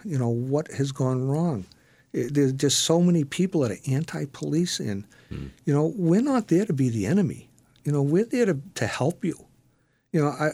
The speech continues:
Speaker 1: I don't know how many times, you know, I've, I've done C P R and brought people back to life, uh, you know, or,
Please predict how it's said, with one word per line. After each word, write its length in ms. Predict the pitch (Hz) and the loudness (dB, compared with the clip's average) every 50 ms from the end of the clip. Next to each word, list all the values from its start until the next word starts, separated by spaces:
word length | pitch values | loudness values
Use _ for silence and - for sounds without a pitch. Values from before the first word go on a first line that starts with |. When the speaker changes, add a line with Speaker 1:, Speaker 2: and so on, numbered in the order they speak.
| - - | -2 -2
Speaker 1:
I 40 | |
don't 140 | 175 214 196 | -2 0 0
know 60 | 185 | -2
how 200 | 147 - - 156 | -2 -2 0 2
many 200 | 165 190 214 220 | 4 4 4 2
times, 480 | 196 - - 120 110 107 104 104 104 113 | 0 -2 -2 -2 -2 -2 -2 -4 -4 -4
you 60 | 127 120 | -4 -2
know, 160 | 117 127 - | -2 -4 -4
I've, 880 | 113 123 - - - - _ _ _ _ _ _ _ _ - - - - | -8 -12 -14 -18 -20 -20 _ _ _ _ _ _ _ _ -20 -20 -14 -8
I've 180 | - 117 117 - | -8 -6 -4 -2
done 160 | 120 110 101 | -4 -4 -2
C 200 | - - 170 160 | -4 -2 -2 -4
P 180 | - - - 143 | -4 -6 -8 -6
R 140 | 123 147 | -6 -4
and 160 | 165 120 107 - | -4 -4 -4 -4
brought 220 | 117 120 131 135 | -4 -6 -6 -6
people 260 | - - 135 - 139 | -8 -8 -6 -6 -8
back 300 | 160 - 151 131 139 - | -8 -8 -10 -12 -10 -6
to 100 | - 127 | -4 -2
life, 460 | 120 123 135 147 151 127 - - - | -2 -2 -2 0 -2 -4 -4 -6 -10
uh, 200 | 95 76 76 82 - - - - - - - - - - _ _ - | -10 -10 -10 -16 -18 -20 -20 -20 -20 -20 -20 -20 -20 -20 _ _ -6
you 140 | 185 127 120 | -4 -2 0
know, 100 | 120 127 | 0 0
or, 400 | 139 131 123 120 107 95 110 | 0 -2 -4 -8 -8 -10 -12